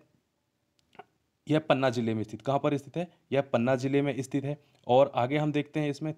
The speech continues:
तिगवा का जो मंदिर दिया है यहाँ पर विष्णु मंदिर, तिगवा का जो विष्णु मंदिर है जबलपुर जिले में दिया गया है और यहाँ पर भुमरा का शिव मंदिर सतना जिले में दिया गया है। कहाँ पर है? भुमरा का शिव मंदिर सतना जिले में दिया गया है। दशावतार मंदिर जो है यह भी गुप्तकालीन है, लेकिन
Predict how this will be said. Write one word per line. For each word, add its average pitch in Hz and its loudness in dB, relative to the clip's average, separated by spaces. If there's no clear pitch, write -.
तिगवा 135 2
का 160 0
जो 147 0
मंदिर 131 0
दिया 113 2
है 107 0
यहाँ 104 -2
पर 113 -4
विष्णु 110 -2
मंदिर, 98 -4
तिगवा 117 0
का 147 -2
जो 143 -2
विष्णु 131 -6
मंदिर 120 0
है 143 2
जबलपुर 117 -2
जिले 139 -2
में 139 -2
दिया 139 2
गया 139 2
है 143 -2
और 139 4
यहाँ 120 0
पर - -2
भुमरा 117 2
का 160 -2
शिव 151 -2
मंदिर 123 -4
सतना 113 -4
जिले 98 -4
में 92 -8
दिया 92 -10
गया 90 -12
है। 90 -12
कहाँ 127 -6
पर 135 -2
है? 156 -4
भुमरा 107 2
का 156 -2
शिव 139 0
मंदिर 117 -2
सतना 127 -2
जिले 117 0
में 135 -2
दिया 110 6
गया 98 2
है। 92 -8
दशावतार 143 4
मंदिर 156 0
जो 123 0
है 120 -6
यह 117 2
भी 156 4
गुप्तकालीन 120 2
है, 113 -4
लेकिन 143 2